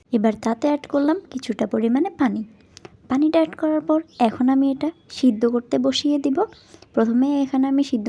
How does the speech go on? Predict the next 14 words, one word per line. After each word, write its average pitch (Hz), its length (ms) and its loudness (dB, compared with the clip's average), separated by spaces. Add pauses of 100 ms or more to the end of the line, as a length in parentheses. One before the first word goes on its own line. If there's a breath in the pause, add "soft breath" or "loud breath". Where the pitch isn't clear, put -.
করতে 262 220 -4
বসানোর 247 480 -2
আগে 254 260 -2
কিছুটা 240 400 -4
পরিমাণে 233 440 0 (380 loud breath)
লবণ 220 340 4
দিয়ে 247 160 2
দিয়েছি। 262 360 0 (420 loud breath)
এখন 226 240 -4
আমি 214 180 -4
এটাকে 226 460 -4
ঢাকনা 220 420 -4
দিয়ে 220 220 -2
ঢেকে 214 320 0